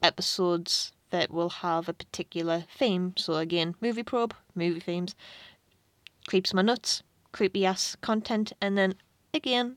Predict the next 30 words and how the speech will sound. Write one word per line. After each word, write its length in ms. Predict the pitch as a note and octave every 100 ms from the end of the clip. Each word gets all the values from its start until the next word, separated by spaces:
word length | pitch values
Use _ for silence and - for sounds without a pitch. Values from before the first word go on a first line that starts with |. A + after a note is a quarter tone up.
| -
the 100 | B3+
Roswell 460 | C#4 C4+ B3+ B3+ -
Babe, 340 | A#3 A#3 A3 - _ _ _ _ _
all 340 | A3+ A3+ A3+ A3+ _ _ -
good, 300 | A3 G#3 G3+ -
all 240 | A3 G#3
light, 440 | G3 F#3 F#3+ F#3+ -
all 340 | G#3 F#3+ F#3+ F#3 - - -
positive 600 | G3+ G3 F#3+ F#3+ F#3 - _ _ -
vibe, 320 | F#3 F3+ F3+ - _ _
wh-, 180 | G#3 F3+
which 200 | F#3+ -
is 100 | F3+
just 260 | - F3 F#3
me 160 | E3
talking 460 | D#3+ - D#3+ E3 D#3
shit. 320 | - D3 - - - - - -
Um, 300 | F#3 F#3+ F3 -
that. 320 | C4 G#3 - - _ _ _ _ _ - -
So 140 | -
you 160 | A3 A3
got, 180 | A#3 A3+ -
uh, 180 | A#3 A#3+
you 60 | A#3+
got 180 | B3+
three 340 | - - C#4+ D#4+
to 100 | E4
choose 340 | - F#4+ G4
from, 200 | - G#3+
people. 420 | F3+ F3+ - F2+